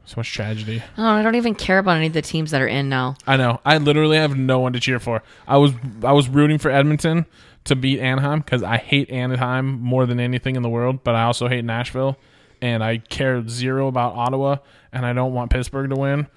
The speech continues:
Speaker 1: So
Speaker 2: I mean,
Speaker 1: I really
Speaker 2: I
Speaker 1: have
Speaker 2: guess
Speaker 1: nobody
Speaker 2: I
Speaker 1: to
Speaker 2: want
Speaker 1: win.
Speaker 2: Ottawa to win because they're, like, it,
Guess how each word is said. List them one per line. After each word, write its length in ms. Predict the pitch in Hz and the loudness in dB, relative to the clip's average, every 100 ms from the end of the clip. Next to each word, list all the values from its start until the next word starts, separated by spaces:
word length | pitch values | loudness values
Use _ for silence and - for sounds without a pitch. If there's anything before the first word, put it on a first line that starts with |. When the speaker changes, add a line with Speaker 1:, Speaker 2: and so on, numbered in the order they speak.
| - - - - - - | -20 -20 -20 -20 -20 0
Speaker 1:
So 100 | 156 | 4
Speaker 2:
I 40 | |
mean, 100 | 170 | 6
Speaker 1:
I 40 | |
really 120 | 196 147 | 6 6
Speaker 2:
I 20 | |
Speaker 1:
have 120 | 127 | 6
Speaker 2:
guess 160 | 135 - | 6 6
Speaker 1:
nobody 160 | - | 6
Speaker 2:
I 40 | 403 | 4
Speaker 1:
to 40 | |
Speaker 2:
want 240 | - - - | 4 4 4
Speaker 1:
win. 60 | 156 | 6
Speaker 2:
Ottawa 420 | 170 185 202 220 | 6 6 4 4
to 80 | 214 | 4
win 420 | 220 220 220 208 - | 2 2 0 -2 -4
because 460 | 196 196 180 170 | -4 2 2 0
they're, 340 | 175 170 160 160 - _ - _ - _ _ | 0 2 2 0 -6 _ -20 _ -20 _ _
like, 140 | 214 226 | 0 2
it, 380 | 208 - _ | 2 -2 _